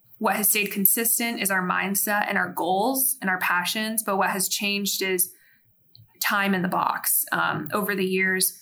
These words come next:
we learn and are able to get box time, and that lets us know that, oh, our drive pods fail in this specific way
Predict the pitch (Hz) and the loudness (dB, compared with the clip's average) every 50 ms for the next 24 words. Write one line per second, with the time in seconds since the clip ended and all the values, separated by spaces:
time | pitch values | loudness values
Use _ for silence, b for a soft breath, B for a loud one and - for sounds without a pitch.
0 | - _ - 208 208 196 190 196 202 196 190 190 190 190 190 - 180 175 175 - | -20 _ -6 -2 0 2 2 4 4 4 4 4 4 2 2 2 0 0 0 0
1 | - - 196 190 190 190 185 185 185 - - 208 196 185 185 185 180 180 180 - | 0 0 0 0 0 0 -2 0 0 -2 0 0 2 2 2 0 -2 -6 -8 -14
2 | _ _ _ _ - 202 214 190 - - - 185 180 180 175 - - - 233 214 | _ _ _ _ -8 -4 -2 -2 -2 0 0 0 2 2 0 0 0 0 0 0
3 | 220 214 202 190 190 185 180 185 190 190 - 196 185 - 190 190 185 180 180 180 | 0 0 0 2 2 2 2 2 0 0 0 0 0 0 0 0 0 0 0 2
4 | 180 180 175 175 175 - - - - 214 208 196 190 185 190 185 190 190 190 - | 2 2 2 2 0 -2 -2 -2 0 2 2 2 2 2 2 2 0 0 -2 -2
5 | - 202 190 196 190 185 180 - - - - - 190 190 175 180 180 180 180 180 | 0 0 2 2 2 2 0 0 0 -2 -2 0 0 0 0 0 0 0 2 2
6 | - - - 190 190 196 185 - 190 185 185 190 185 180 - - 151 - b | 2 2 2 0 0 0 -2 -4 -6 -4 -2 0 0 0 0 -2 -4 -6 b